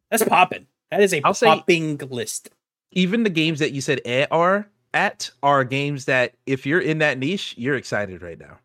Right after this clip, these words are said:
Speaker 1: Yeah, that's a good point. That is a very good point. They all have niches that someone at home's like, "Oh, you know what? I, I did wanna play Lost Sphere and I never ended up buying it." Like,
Speaker 2: Yeah.
Speaker 1: that is true. And now, in an interesting turn of fate,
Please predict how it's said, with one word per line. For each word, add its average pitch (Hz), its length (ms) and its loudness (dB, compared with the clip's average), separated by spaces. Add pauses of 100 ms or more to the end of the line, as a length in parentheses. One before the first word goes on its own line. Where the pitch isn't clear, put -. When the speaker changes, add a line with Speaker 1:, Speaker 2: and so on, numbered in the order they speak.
(120)
Speaker 1:
Yeah, 294 220 8
that's 294 180 2
a - 20 0
good 262 140 2
point. 175 260 2
That 175 160 4
is 214 180 4
a 214 100 10
very 156 340 4
good 139 140 0
point. 107 300 -8 (320)
They 139 140 0
all 147 240 2
have 160 220 0
niches 131 560 -4
that 120 220 -2
someone 143 380 -2
at 127 120 -2
home's 127 280 -2
like, 117 260 -6 (960)
"Oh, 202 140 -2
you 185 120 -2
know 202 100 2
what? 214 160 2
I, 147 140 -8 (200)
I 147 60 -12
did 180 240 -8
wanna 147 220 -4
play 139 220 -4
Lost 127 280 -4
Sphere 131 200 -8
and 110 100 -10
I 110 40 -8
never 117 200 -8
ended 123 240 -4
up 120 60 -8
buying 120 220 -6
it." 98 100 -14
Like, 120 160 -6
Speaker 2:
Yeah. 156 100 2
Speaker 1:
that 185 80 4
is 180 100 -2
true. 147 240 -2 (320)
And 165 180 2
now, 202 480 6 (920)
in 165 100 -2
an 170 120 -2
interesting 190 460 0
turn 175 200 2
of 156 80 -4
fate, 131 300 2